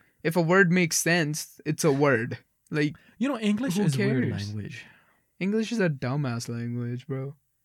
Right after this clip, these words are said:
Speaker 1: Have you tried, um, so you know Hindi and Punjabi, I mean, same as me. Hindi, Punjabi, and English.
Speaker 2: Yes.
Speaker 1: Have you tried any other language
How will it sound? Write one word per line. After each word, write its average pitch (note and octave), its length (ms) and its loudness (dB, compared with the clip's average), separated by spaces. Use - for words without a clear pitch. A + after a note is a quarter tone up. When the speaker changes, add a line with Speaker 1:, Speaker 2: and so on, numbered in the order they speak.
Speaker 1:
Have F3 160 2
you E3+ 60 2
tried, F3+ 380 0
um, C3 400 -2
so G3 200 0
you F#3+ 240 2
know G#3+ 280 0
Hindi D3+ 460 0
and C3 180 -4
Punjabi, B2 340 -4
I A#2+ 40 -4
mean, A#2+ 180 -6
same B2 240 -4
as A#2 160 -8
me. A#2 200 -6
Hindi, C#3 360 -4
Punjabi, B2+ 640 -4
and A#2 160 -8
English. B2+ 540 -8
Speaker 2:
Yes. G#2 220 -8
Speaker 1:
Have D#3 120 0
you F3 80 0
tried C#3+ 720 -2
any C3+ 220 -2
other B2+ 200 -2
language B2 720 -4